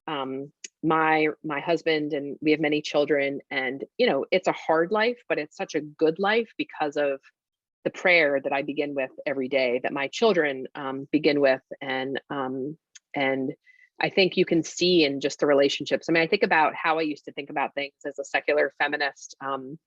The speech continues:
you know, I always h-, hoped for that I would, you know, um,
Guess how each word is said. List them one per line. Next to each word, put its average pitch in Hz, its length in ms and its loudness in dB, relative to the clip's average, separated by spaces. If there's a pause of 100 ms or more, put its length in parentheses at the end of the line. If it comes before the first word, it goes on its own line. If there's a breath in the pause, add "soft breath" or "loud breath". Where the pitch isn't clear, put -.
(500)
you 170 60 0
know, 175 80 6
I 175 40 6
always 170 240 4
h-, - 60 -16 (140)
hoped 185 340 2
for 143 340 -2 (480 loud breath)
that 170 80 4
I 170 100 6
would, 151 220 2
you 160 120 -12
know, 139 320 -8 (200)
um, 139 220 -6